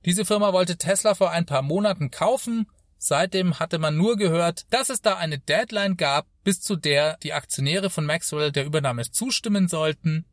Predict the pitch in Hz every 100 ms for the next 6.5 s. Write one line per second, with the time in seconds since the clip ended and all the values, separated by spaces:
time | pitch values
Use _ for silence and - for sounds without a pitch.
0 | _ _ 156 220 220 208 185 180 170 -
1 | 170 170 165 160 160 - 160 147 151 147
2 | - 170 170 151 139 131 120 101 - 131
3 | 160 214 - - _ _ _ _ 135 165
4 | 180 170 156 147 147 - 147 180 175 156
5 | 139 143 135 131 - 113 120 175 214 -
6 | 175 170 165 160